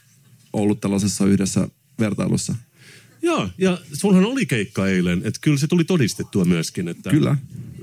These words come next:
Speaker 1: Mieletön show.
Speaker 2: Mä olisin valmis nostamaan sut siellä
Speaker 1: Siellä.
Speaker 2: kolmetoista vaikka.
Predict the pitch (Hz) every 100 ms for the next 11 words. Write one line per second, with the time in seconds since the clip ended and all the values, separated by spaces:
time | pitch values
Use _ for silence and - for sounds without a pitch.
0 | - - - 120 104 92 - 104 92 139
1 | 170 160 123 127 143 127 113 - - 127
2 | 123 120 110 107 101 98 - - - -
3 | - 110 156 185 95 - - - 104 107
4 | -